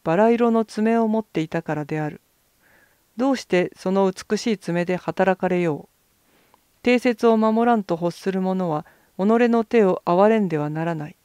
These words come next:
ゼフィーヌの方は、「そうよあんた」という言葉つきに、ちょいと無遠慮な愛くるしいところがあったので、ファムイユの心を得たのだった。その若い男たちは仲間同士であり、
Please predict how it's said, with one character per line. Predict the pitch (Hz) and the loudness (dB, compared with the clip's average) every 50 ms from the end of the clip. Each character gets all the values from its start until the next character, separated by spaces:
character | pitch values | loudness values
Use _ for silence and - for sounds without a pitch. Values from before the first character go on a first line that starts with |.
| _ _ _ _ _ _ _ _ _ _ _ _ _ _ _ _ _ _ _ - | _ _ _ _ _ _ _ _ _ _ _ _ _ _ _ _ _ _ _ -4
ゼ | 208 240 240 | -2 -2 0
フ | 233 302 | 2 2
ィ | 302 294 | 2 4
ー | |
ヌ | 247 208 190 | 4 4 2
の | 180 175 | 2 0
方 | 170 - 185 175 160 | 0 -2 -2 -2 0
は、 | 156 151 160 _ _ _ _ _ _ _ _ _ _ _ | -2 -2 -4 _ _ _ _ _ _ _ _ _ _ _
「そ | - - 277 269 | -6 0 4 4
う | 247 220 | 6 6
よ | 190 175 - | 6 4 2
あ | 190 | 0
ん | 190 175 | -2 -2
た」 | - - 151 - _ _ _ _ _ | -4 -8 -10 -10 _ _ _ _ _
と | - 254 247 | -2 0 2
い | 247 240 240 240 | 2 2 2 0
う | 226 - | 0 -2
言 | 208 214 - 226 | -4 -2 -2 0
葉 | 220 214 214 | 0 0 -2
つ | - - - | -2 -8 -8
き | - 196 | -6 -4
に、 | 190 185 185 185 - _ _ _ _ - | -2 -2 -2 -4 -6 _ _ _ _ -6
ち | - 220 | -2 0
ょ | 220 | 0
い | 226 | 0
と | 220 - 220 214 208 | 0 0 0 0 0
無 | 196 202 220 | 0 0 2
遠 | 247 269 254 220 | 2 2 2 0
慮 | 190 170 160 | 0 -2 -2
な | 160 160 160 - _ - | -2 -2 -4 -6 _ -6
愛 | - 190 214 226 | -2 -2 -2 0
く | - 254 247 | -2 -2 -4
る | 254 | -4
し | 240 - 254 226 | -4 -4 -4 -6
い | - | -4
と | - 165 | -6 -8
こ | - - 190 | -4 -2 -2
ろ | 196 190 | -2 -2
が | - 156 156 | -2 -2 -2
あ | 165 | -2
っ | 175 _ - | -4 _ -8
た | - 156 | -8 -8
の | 147 147 143 | -6 -6 -6
で、 | - 151 - _ _ _ _ _ _ _ _ _ _ _ _ - | -8 -10 -10 _ _ _ _ _ _ _ _ _ _ _ _ -4
フ | - 220 | -2 0
ァ | 220 | 0
ム | 226 233 240 | 2 2 2
イ | 226 | 2
ユ | 202 185 175 | 2 0 0
の | 170 165 160 | -2 -2 -4
心 | - 175 165 - 208 208 190 | -6 -6 -4 0 2 2 4
を | 170 160 | 4 2
得 | 165 175 | 2 0
た | - 175 156 | 0 -2 -4
の | 147 143 | -4 -4
だ | - 151 | -6 -8
っ | 147 _ _ - | -10 _ _ -18
た。 | - - _ _ _ _ _ _ _ _ _ _ _ _ _ _ _ _ _ _ _ _ _ _ _ _ _ _ _ _ - | -18 -18 _ _ _ _ _ _ _ _ _ _ _ _ _ _ _ _ _ _ _ _ _ _ _ _ _ _ _ _ -6
そ | - 269 | -4 0
の | 277 294 269 | 2 4 4
若 | 254 247 - - 285 262 | 4 4 4 2 4 4
い | 226 | 4
男 | 202 196 - 208 - 214 208 | 2 2 0 -2 -2 -2 -2
た | - 170 | -2 -4
ち | - - 160 | -4 -4 -4
は | 156 151 156 - - | -2 -2 -2 -2 -4
仲 | - 175 185 - 240 | -6 -6 -2 0 0
間 | 240 247 247 | 2 2 2
同 | 226 262 247 208 | 0 0 -2 -2
士 | - - - | -4 -6 -8
で | 156 151 | -8 -6
あ | 151 147 | -6 -6
り、 | 147 - | -8 -10